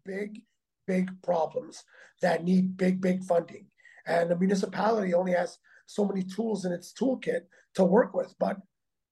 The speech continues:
uh, what I have is I think I have ideas. I think I have solutions that don't take,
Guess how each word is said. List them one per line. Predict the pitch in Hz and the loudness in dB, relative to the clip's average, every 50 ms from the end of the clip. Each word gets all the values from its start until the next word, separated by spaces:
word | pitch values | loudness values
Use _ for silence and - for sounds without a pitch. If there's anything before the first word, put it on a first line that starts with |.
| _ | _
uh, | - 185 190 | 0 4 4
what | 180 185 196 | 4 6 4
I | 220 240 262 | 4 4 4
have | 233 202 196 196 180 | 4 2 0 -2 -2
is | 185 185 185 | -4 -4 -2
I | 180 180 | -4 -4
think | 185 - 190 196 | -4 -6 -6 -4
I | 196 185 | -2 -2
have | 175 190 202 190 | -2 -2 -2 0
ideas. | 196 214 196 185 196 233 - 494 - - - - - - - _ _ _ _ - - - - | 0 0 0 0 -4 -4 -4 -4 -8 -10 -18 -20 -20 -20 -20 _ _ _ _ -20 -20 -8 -2
I | 175 175 | 0 2
think | 175 196 202 196 | 2 2 2 2
I | 196 196 | 4 4
have | 202 190 190 | 4 2 2
solutions | - 208 208 240 269 - 202 185 185 | 2 4 4 4 4 2 -2 0 2
that | 190 180 185 | 2 2 2
don't | 190 190 208 220 202 - | 2 0 0 0 -2 -6
take, | - - 214 240 240 - - - | -4 -2 -2 -2 -2 -6 -14 -18